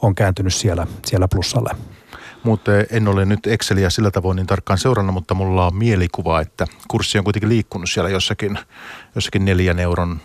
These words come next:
Speaker 2: luokkaa aika pitkään, että, että tota, öö, siellä, öö,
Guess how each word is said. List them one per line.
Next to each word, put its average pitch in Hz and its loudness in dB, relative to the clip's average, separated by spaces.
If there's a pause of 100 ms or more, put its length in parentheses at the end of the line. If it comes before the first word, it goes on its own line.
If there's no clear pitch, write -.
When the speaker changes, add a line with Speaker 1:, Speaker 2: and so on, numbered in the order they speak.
Speaker 2:
luokkaa 95 0
aika 95 0
pitkään, 90 0
että, 85 -4 (300)
että 98 -8
tota, 98 -2 (1500)
öö, - -10 (300)
siellä, 95 2
öö, 92 0